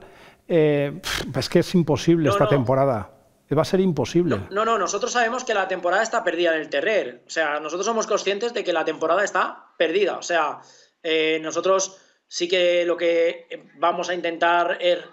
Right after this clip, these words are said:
Speaker 2: te-, tener unas reuniones con papás dentro de, de, de un tiempo y, y sobre todo, pues, pedirles, pues, que este año sea un año, pues, eh, de, de tránsito, de que, de que al final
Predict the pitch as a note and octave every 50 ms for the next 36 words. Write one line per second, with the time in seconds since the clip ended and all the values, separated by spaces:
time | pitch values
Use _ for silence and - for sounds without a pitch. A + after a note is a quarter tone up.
0 | - - - F3+ F3+ - - D#3 E3 E3+ F3 F3+ F3+ F3 E3+ E3 E3+ E3+ E3+ E3+
1 | F3 E3 - E3+ E3 D#3+ D3+ - F3 F3+ F3+ E3 F3 E3+ E3 D#3+ E3 E3 E3 E3
2 | E3 D#3+ E3 D#3+ D#3 B2 D#3 D3+ D3+ D#3 D3+ D3+ D3 D3+ - - _ _ C#3+ D#3
3 | D#3+ E3 E3 E3+ F3 F#3+ G3 F#3+ A#3 B3+ C#4 C4 - - - _ _ _ _ _
4 | _ _ - F3+ F3+ F3+ F3 E3+ E3 E3 D#3+ D3+ D#3 E3+ - - E3 D#3 - E3
5 | D#3 D3+ D3+ C#3 - D3+ D#3 D#3+ F3 F#3 G3 F#3+ F3+ E3 D#3 D3 C#3 B2+ - -
6 | - - - D3+ D3+ D3 - D3 D3 D3 D3 C#3+ D3+ D#3+ E3+ E3 E3+ F3 F3 -
7 | - E3 C#3+ C#3 - C#3+ C3+ C#3 C#3+ D#3+ D#3+ E3 D3+ - D#3+ D#3+ D#3+ E3 D#3+ D#3+
8 | D#3+ D#3+ D#3+ E3+ F3+ F#3+ G#3 A#3 A#3+ A#3 - E3 D#3 C#3+ B2 - - - - -
9 | C3+ C#3 C#3 C#3 C3+ C3+ C3+ B2+ A#2+ B2 B2 - - - - - _ _ _ -
10 | B2 C3+ C3+ C3+ C3 C3 C3 C3 C3+ - - _ _ _ _ - C#3 C#3 C#3 D3+
11 | E3 F3+ F3+ G3 G#3 G3 B3 A#3+ A3+ G#3+ F3 - - D3+ D3 C#3+ C#3+ C#3 - C#3+
12 | - C#3 C#3+ C#3+ - D3+ C#3+ D#3 D#3+ E3 E3+ E3+ E3+ E3+